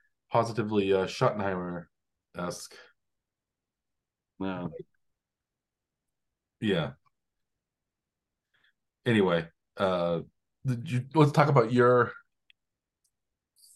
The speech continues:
Speaker 1: third lock of the week that we haven't gone through yet.
Speaker 2: Yes.
Speaker 1: Somehow.
Speaker 2: The final lock of the year
Speaker 1: Your
Speaker 2: of
Speaker 1: lock
Speaker 2: the
Speaker 1: of
Speaker 2: regular season.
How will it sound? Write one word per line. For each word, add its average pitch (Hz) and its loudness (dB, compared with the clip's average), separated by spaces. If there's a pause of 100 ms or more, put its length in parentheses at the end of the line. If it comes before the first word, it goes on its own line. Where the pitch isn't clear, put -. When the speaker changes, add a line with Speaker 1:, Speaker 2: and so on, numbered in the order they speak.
(320)
Speaker 1:
third 107 4 (200)
lock 101 -2
of 85 -8
the 90 -8
week 85 -6
that 87 -2
we 87 -6
haven't 90 -2 (320)
gone 95 0
through 90 -4
yet. 82 -2 (380)
Speaker 2:
Yes. 87 -8
Speaker 1:
Somehow. 101 0
Speaker 2:
The 87 -2
final 127 0
lock 117 0
of 107 -2
the 110 -2
year 101 -2 (680)
Speaker 1:
Your 101 -2
Speaker 2:
of 117 4
Speaker 1:
lock 127 0
Speaker 2:
the - 0
Speaker 1:
of 123 0
Speaker 2:
regular 113 -2
season. 98 -4